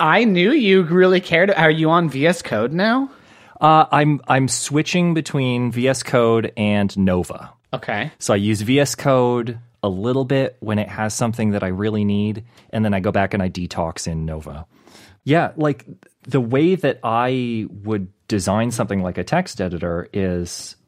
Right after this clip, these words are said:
Speaker 2: uh, the, like, the really boring answer is whatever I came up with would also be crap, but I would just keep iterating on it until I made it really bad, and then I'd throw away that work and then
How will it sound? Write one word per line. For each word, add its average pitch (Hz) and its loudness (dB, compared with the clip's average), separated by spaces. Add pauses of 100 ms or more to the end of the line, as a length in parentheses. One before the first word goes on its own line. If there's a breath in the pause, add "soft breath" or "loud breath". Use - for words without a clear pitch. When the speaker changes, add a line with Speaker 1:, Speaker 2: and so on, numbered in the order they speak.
(120)
Speaker 2:
uh, - -12
the, 110 -10
like, 98 -6
the 104 -4
really 120 -4
boring 107 0
answer 92 -2
is 87 -4
whatever 110 0
I 104 0
came 98 -2
up 104 -2
with 90 -4
would 90 -2
also 90 -2
be 107 -4
crap, 120 -4 (340 soft breath)
but 98 0
I 95 0
would 101 0
just - -4
keep 104 -6
iterating 92 0
on 85 -2
it 87 -4
until 85 -4 (300 soft breath)
I 87 -2
made 87 -2
it 80 -6
really 90 -6
bad, - -4
and 85 -2
then 82 -4
I'd 82 -4
throw 95 2
away 87 2
that 82 -4
work 82 -6
and 82 -2
then 82 -4